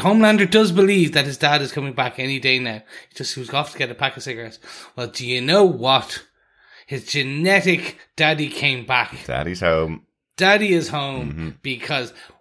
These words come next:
Speaker 1: wow, like, no matter what way I thought this was going,
Speaker 2: Mm-hmm.
Speaker 1: that phone call, this reveal was not what I expected. Homelander's genetic daddy
Speaker 2: Mm-hmm.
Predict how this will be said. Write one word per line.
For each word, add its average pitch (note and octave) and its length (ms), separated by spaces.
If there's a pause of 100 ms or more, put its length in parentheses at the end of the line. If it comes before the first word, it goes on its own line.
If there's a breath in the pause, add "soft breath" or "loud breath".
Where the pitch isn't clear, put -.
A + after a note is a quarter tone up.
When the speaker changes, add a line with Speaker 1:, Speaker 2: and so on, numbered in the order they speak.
(140)
Speaker 1:
wow, A#2 580 (760 soft breath)
like, D3+ 380 (640)
no D3+ 140
matter F#3 240
what G3 400
way B3 240
I G#3+ 40
thought G#3+ 240
this F#3 180
was F3 120
going, C#3+ 400
Speaker 2:
Mm-hmm. F2+ 240 (340)
Speaker 1:
that F#3 260
phone G#3 360
call, C#3 540 (360)
this F3+ 260
reveal D#3 840
was A2+ 160
not D#3+ 640
what E3 240
I E3 160
expected. C3+ 760 (600 soft breath)
Homelander's G3 800
genetic D#3 640
daddy B2+ 500
Speaker 2:
Mm-hmm. E2 320